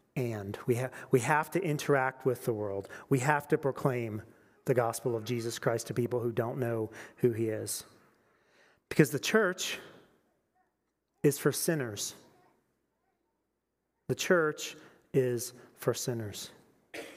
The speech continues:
Well, Paul wasn't talking about associating with non-believers when it comes to people who sin in these ways, but he was talking about believers. So what do we do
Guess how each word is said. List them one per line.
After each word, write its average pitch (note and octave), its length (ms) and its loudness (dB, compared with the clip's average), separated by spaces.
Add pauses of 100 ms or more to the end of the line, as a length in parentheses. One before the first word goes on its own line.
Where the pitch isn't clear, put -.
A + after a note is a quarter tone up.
(1300)
Well, D3+ 80 12
Paul G3 260 4
wasn't F#3 380 2
talking D#3 400 2
about C#3 500 0 (260)
associating C#3+ 840 2
with B2+ 200 0
non-believers A#2 1040 -2 (300)
when C3 120 2
it D3 120 -4
comes B2 320 -4
to - 120 -6
people A#2 280 0
who A#2+ 100 0
sin B2 300 -4
in A#2 120 -4
these A#2 220 -4
ways, B2 320 -2 (260)
but F3 140 12
he F3+ 80 2
was G3+ 300 2
talking F3+ 340 4
about F3+ 240 4
believers. G3+ 640 0 (1700)
So E3+ 160 6
what E3+ 300 4
do G#3 120 2
we G3 200 0
do F3 640 2